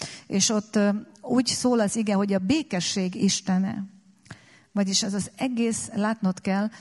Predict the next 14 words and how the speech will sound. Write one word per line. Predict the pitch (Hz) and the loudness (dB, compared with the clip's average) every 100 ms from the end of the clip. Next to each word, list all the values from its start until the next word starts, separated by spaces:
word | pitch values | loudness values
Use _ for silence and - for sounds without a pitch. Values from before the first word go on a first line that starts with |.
| - - | -20 -8
hogy | 190 | -2
ez | |
a | 180 | 0
hatalmas | 214 226 190 180 - | 0 0 0 0 -2
megváltás | 202 196 185 185 | -4 -2 -4 -4
neked | - 185 180 | -4 -4 -2
békességet | 190 208 185 - 190 180 180 | -2 -2 -6 -4 -4 -4 -4
hoz. | - 185 196 - - - - - | -6 -8 -8 -12 -18 -20 -20 -4
Mert | 175 - | -4 0
Isten | 240 - 214 | 0 2 0
az | 202 190 | 0 -2
a | |
békesség | 185 233 233 214 - 196 196 | 0 -2 0 -2 -2 -2 -2
Istene, | 196 - 196 208 | -2 0 0 0